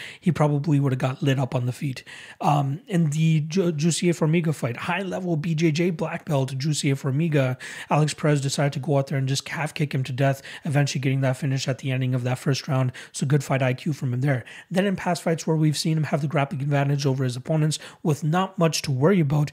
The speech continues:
in regards of the jiu-jitsu coming back his way, he takes these guys to the ground, grinds them out, finds a finish from on top, or grinds them to a decision victory. I'm expecting that Alex Perez this weekend against Matt Schnell.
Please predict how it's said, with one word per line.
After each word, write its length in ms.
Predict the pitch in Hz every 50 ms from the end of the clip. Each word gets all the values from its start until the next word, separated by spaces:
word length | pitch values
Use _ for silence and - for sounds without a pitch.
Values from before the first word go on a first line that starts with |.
| - - - -
in 80 | 165
regards 340 | 143 147 131 170 143 139 139
of 80 | 147 127
the 80 | 147
jiu-jitsu 460 | 131 120 131 123 139 220 226 - 196 160
coming 260 | - 175 147 147 139
back 240 | 139 135 147 - -
his 180 | 151 131 -
way, 260 | 151 143 143 139 135 - - - _ _ _ _
he 140 | - - 131
takes 260 | 123 - 165 160 -
these 140 | 170 165 143
guys 200 | 131 147 139 143
to 100 | - -
the 60 | 135 131
ground, 260 | - 143 135 131 127 - - -
grinds 340 | 175 156 156 156 147 139
them 160 | - 156 139 139
out, 180 | 135 139 131 - - - - -
finds 300 | - - 156 156 156 151
a 40 |
finish 260 | 143 - 160 143 143 139
from 160 | - - 139
on 140 | 135 131 127
top, 300 | - 147 135 131 - - - - -
or 80 | - 147
grinds 320 | 127 147 131 135 143 127
them 140 | 147 131 131
to 160 | - - 156
a 40 | 131
decision 380 | 123 131 - - 139 120 127 120
victory. 400 | 131 147 - - 139 120 113 - - - - - - - _ -
I'm 160 | 151 156 165
expecting 500 | 170 151 - - 160 147 - 170 143 127
that 340 | 135 151 147 135 127 - _ - -
Alex 260 | 139 127 139 131 -
Perez 320 | - - 147 127 131 117
this 220 | 117 131 - - -
weekend 260 | 131 123 - 131 131
against 380 | 123 127 127 127 123 - -
Matt 200 | 156 123 127 127
Schnell. 380 | - - 175 135 120 120 -